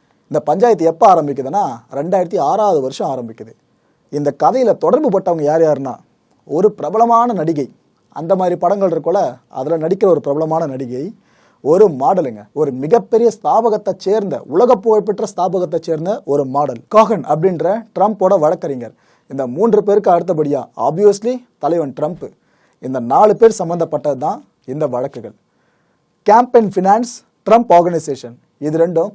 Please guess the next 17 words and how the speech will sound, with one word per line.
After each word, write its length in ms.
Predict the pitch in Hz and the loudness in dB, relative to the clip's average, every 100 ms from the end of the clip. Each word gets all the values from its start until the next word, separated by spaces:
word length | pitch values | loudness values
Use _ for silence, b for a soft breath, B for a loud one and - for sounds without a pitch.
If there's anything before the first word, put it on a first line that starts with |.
| _ | _
கூடுதல் 340 | 262 269 226 | -4 0 0
இணைப்பா 500 | 156 160 156 156 196 - | 0 -4 -6 -6 -6 -4
உள்ள 240 | 151 202 | 0 0
வந்தது. 320 | 135 110 110 - | 0 -4 -12 -6
இப்ப 260 | 190 294 | -2 0
அந்த 120 | 262 185 | 0 0
ஸ்டோரியை 280 | 170 185 214 | -2 2 2
முழுமையா 340 | 156 160 165 165 127 | 0 -2 -2 -4 -6
கேளுங்க. 240 | 113 107 107 _ _ _ _ _ | -12 -16 _ _ _ _ _ _
ரெண்டாயிரத்தி 480 | 120 151 226 196 - | -8 0 0 0 -2
ஆறாவது 360 | 131 196 214 147 | 0 2 2 0
வருஷம் 260 | 135 143 | -4 -8
என்ன 120 | 131 170 | -8 -6
நடந்திருக்கு? 600 | 131 123 160 208 139 120 _ _ | -6 -6 -4 -2 -2 -4 _ _
ஒரு 200 | 151 165 | -6 -4
பெரிய 300 | 165 208 190 | 0 2 2
கோல்ஃப் 360 | 143 196 - | 2 0 0